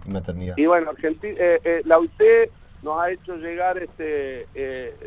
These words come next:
Speaker 2: la necesidad de que inclusive este año cumple sus cien años y que sería importante que una de las pocas,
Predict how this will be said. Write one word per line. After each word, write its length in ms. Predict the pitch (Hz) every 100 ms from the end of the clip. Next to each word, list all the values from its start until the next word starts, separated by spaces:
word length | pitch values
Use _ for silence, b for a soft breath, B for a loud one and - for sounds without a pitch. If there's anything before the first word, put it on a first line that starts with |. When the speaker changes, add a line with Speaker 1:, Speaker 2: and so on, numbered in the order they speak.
| 120
Speaker 2:
la 140 | 131
necesidad 680 | 139 139 151 139 151 175 185
de 160 | 180
que 140 | - 147
inclusive 480 | 139 147 - 180 185
este 200 | - 170
año 240 | 180 180
cumple 380 | - 170 170 170
sus 180 | - -
cien 180 | 175 175
años 460 | 185 160 165 175
y 100 | 143
que 160 | 131 139
sería 380 | 127 151 180 180
importante 720 | 180 170 165 190 196 196 180
que 180 | - 151
una 220 | 170 165
de 80 | 160
las 100 | 147
pocas, 560 | - 170 - 165 151